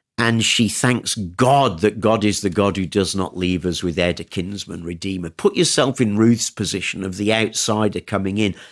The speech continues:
of Boaz as, as a man who has an opportunity to, to live out the word of God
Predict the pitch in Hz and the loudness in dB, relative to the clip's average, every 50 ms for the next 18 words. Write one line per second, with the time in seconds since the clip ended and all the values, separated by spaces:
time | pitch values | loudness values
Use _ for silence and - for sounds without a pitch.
0 | - _ _ _ _ - 135 107 98 90 78 135 131 143 139 123 113 104 98 80 | -20 _ _ _ _ 0 0 0 0 0 2 2 4 6 6 6 4 4 2 4
1 | 98 104 98 95 - - 113 98 120 113 113 120 123 131 127 123 113 107 104 110 | 4 2 2 2 0 -2 0 2 2 2 4 2 2 4 4 4 4 4 4 2
2 | 104 - 110 107 107 101 - - - - - 127 131 139 135 135 123 117 - 110 | 0 0 0 0 0 -2 -2 -6 -8 -4 -2 0 0 2 2 0 -2 -2 -2 -2
3 | 95 - - 107 92 - - _ _ _ _ _ _ _ _ _ _ _ - 160 | -2 0 0 -2 -2 -2 -6 _ _ _ _ _ _ _ _ _ _ _ 2 4
4 | 139 139 135 156 202 214 147 185 175 180 180 - - 147 135 127 120 113 110 98 | 6 6 6 6 6 6 4 4 4 4 2 4 4 4 6 6 8 8 6 6
5 | 104 95 - - 117 95 82 73 - - | 4 0 0 0 -2 -2 -2 -4 -8 -14